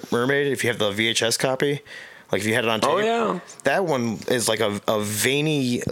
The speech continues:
Speaker 1: like, that dick has seen some shit, too.
Speaker 2: Does that even show up in the movie,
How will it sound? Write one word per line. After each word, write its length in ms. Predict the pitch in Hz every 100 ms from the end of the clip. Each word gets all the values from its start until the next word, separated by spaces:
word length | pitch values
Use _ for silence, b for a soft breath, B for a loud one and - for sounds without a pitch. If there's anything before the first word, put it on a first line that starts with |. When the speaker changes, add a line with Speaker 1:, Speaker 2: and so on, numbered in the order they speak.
| -
Speaker 1:
like, 220 | 107 98
that 480 | - 131 185 - 123
dick 180 | 143 160
has 180 | 131 110
seen 280 | - 127 127
some 160 | 120
shit, 300 | 101 185 -
too. 300 | - 170 98 - B B B B B -
Speaker 2:
Does 160 | 185
that 160 | 240 285
even 220 | 311 294
show 300 | 190 147 131
up 180 | 143 147
in 120 | 151
the 80 | 113
movie, 560 | 95 95 104 127 143